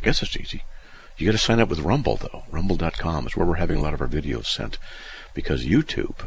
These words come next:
uh, let's just say, censors us periodically because, you know, if you don't walk lockstep with the liberal left, then, uh, they proclaim tolerance while they're shutting you up. Yeah. All right, let's get on the air with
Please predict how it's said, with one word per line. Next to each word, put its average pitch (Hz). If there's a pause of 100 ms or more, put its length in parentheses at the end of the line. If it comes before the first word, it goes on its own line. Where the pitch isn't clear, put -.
(100)
uh, 60
let's -
just -
say, -
censors -
us -
periodically -
because, - (600)
you 82
know, 87
if 82
you 107
don't 131
walk 113
lockstep - (260)
with 73
the -
liberal 65
left, - (120)
then, 64
uh, - (600)
they 78
proclaim 107
tolerance 71
while 78
they're 67
shutting 78
you 65
up. - (480)
Yeah. - (760)
All 95
right, 113
let's 98
get 104
on 107
the 92
air 104
with 90